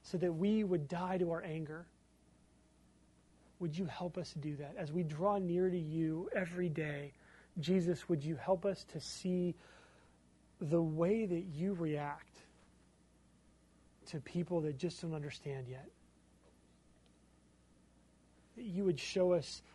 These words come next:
your grace and your patience. And as we experience your patience, that we would share just what we've experienced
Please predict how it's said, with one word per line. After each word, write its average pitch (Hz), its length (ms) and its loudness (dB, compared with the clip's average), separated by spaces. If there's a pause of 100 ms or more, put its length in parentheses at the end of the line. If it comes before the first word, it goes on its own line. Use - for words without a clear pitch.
(140)
your 175 280 4
grace 151 720 -2
and 160 140 -4
your 147 80 -4
patience. - 800 -8 (600)
And 160 120 -2
as 151 140 2
we 175 220 6
experience 185 500 8
your 160 80 -2
patience, 147 400 0
that 156 80 0
we 175 100 2
would 165 160 2
share 190 440 6
just 196 280 4
what 180 80 0
we've 170 160 0
experienced 143 680 -6